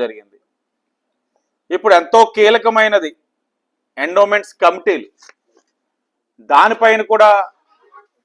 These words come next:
దృష్టి సారించడం జరిగింది. మరి ఎందుకో తెలియదు కానీ, ఎప్పుడు కూడా అధికారంలో ఉన్నప్పుడు ఎవరైనా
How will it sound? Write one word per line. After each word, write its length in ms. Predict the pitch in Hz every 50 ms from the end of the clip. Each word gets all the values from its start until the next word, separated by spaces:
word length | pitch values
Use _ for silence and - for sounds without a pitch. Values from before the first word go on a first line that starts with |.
| _ _ _ _ _ _ _ - 113 -
దృష్టి 280 | 165 175 175 - 233 220 -
సారించడం 500 | 214 202 202 202 202 190 196 196 214 220 180 170
జరిగింది. 360 | 156 143 135 131 117 107 _ _ _ _ _ _ _ _ _ 262 247 _ _ _ _ _ 104 _ _ _ _ _ _ _ _ _ _ _ _ _ _ _ _ 113 117 _ _ _ _ _ _ _ _ _ _ _ _ _ _ _ _ _ _ _ _ _ _ _ _ _ _ _ _ _ _ _ _ _ _ _ _ _ _ _ _ _ _ _ _ _ _ _ 165
మరి 160 | 175 185 175 170
ఎందుకో 240 | 170 185 - - 247 240 233 240
తెలియదు 320 | 220 208 202 233 240 226 220 226
కానీ, 260 | 226 220 220 226 214 202 196 202 _ _ _ _ _ _ _ _ _ _ _ _ _ _ _ _ _ _ _ _ _ _ _ _ _ _ _ -
ఎప్పుడు 300 | 131 139 - - 226 233 233 196 233
కూడా 140 | 226 233 226 202 196
అధికారంలో 460 | 196 196 220 220 214 214 220 220 214 208
ఉన్నప్పుడు 380 | 202 202 208 208 208 208 208 208 196 196 190 190 196 _ _ _ _ _ _ _ _ _ _ _ _ _ _ _ _ _ _ _ _ _ _ _ _ _ _ _ _ 110
ఎవరైనా 400 | 113 123 160 190 214 220 226